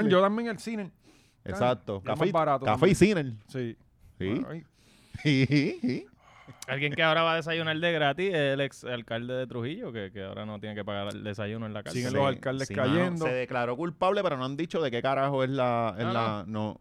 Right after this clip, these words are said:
Speaker 1: no, no. Él se declaró
Speaker 2: ¿De qué
Speaker 1: culpable
Speaker 2: será?
Speaker 1: ya, ajá,
Speaker 2: ¿De
Speaker 1: la,
Speaker 2: qué
Speaker 1: hoy
Speaker 2: será?
Speaker 1: va a salir por la tarde, hoy martes, es que van a dar toda la
Speaker 3: Ah, ahora
Speaker 1: información.
Speaker 3: no nos dicen los crímenes.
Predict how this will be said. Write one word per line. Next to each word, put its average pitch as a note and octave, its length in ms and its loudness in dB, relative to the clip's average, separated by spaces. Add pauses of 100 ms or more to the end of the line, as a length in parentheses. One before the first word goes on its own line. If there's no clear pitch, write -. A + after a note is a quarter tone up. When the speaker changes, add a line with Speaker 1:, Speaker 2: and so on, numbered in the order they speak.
Speaker 1:
no, F#2+ 100 -12 (200)
no. G2+ 300 -4
Él G#2+ 120 -2
se A#2+ 120 2
declaró C#3+ 200 4
Speaker 2:
¿De F#3 60 4
qué G3 140 6
Speaker 1:
culpable A3+ 240 12
Speaker 2:
será? F3+ 120 10
Speaker 1:
ya, F#3 260 6
ajá, E3+ 180 0
Speaker 2:
¿De D#3 60 0
Speaker 1:
la, C3 140 6
Speaker 2:
qué E3 60 4
Speaker 1:
hoy E3+ 60 4
Speaker 2:
será? F3+ 220 2
Speaker 1:
va F3+ 60 4
a F3+ 40 0
salir D#3+ 260 -2
por E3 140 2
la D#3 120 4
tarde, A#2 360 2
hoy A#2 160 2
martes, D3+ 520 -2 (400)
es B2 120 0
que A#2 100 0
van A#2 120 2
a A#2+ 40 2
dar A#2+ 120 2
toda B2 160 2
la A#2+ 60 -4
Speaker 3:
Ah, - 20 6 (120)
ahora - 180 4
Speaker 1:
información. G#3+ 220 4
Speaker 3:
no G#3+ 100 -2
nos G3+ 60 -8
dicen G#3+ 300 -6
los G3+ 120 -2
crímenes. G3 680 -4